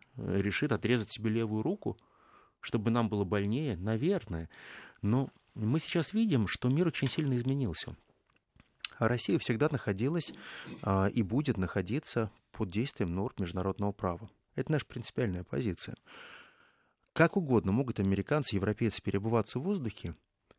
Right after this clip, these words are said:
мы этого не делаем. И нам многие говорят: «А почему вы не играете по их правилам?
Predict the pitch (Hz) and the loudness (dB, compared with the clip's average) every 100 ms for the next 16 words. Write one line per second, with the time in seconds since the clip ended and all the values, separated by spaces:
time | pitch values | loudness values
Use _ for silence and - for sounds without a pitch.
0 | _ 120 135 147 147 135 104 90 87 - | _ 0 0 2 -2 0 0 0 -4 -10
1 | - 123 175 156 143 135 135 117 104 - | 0 2 4 2 2 0 -2 -2 -6 -6
2 | - - - 196 208 180 185 180 175 - | -6 -2 0 2 4 4 4 2 0 -2
3 | - 151 - 175 165 90 87 | -2 -2 -2 -2 -2 -2 -10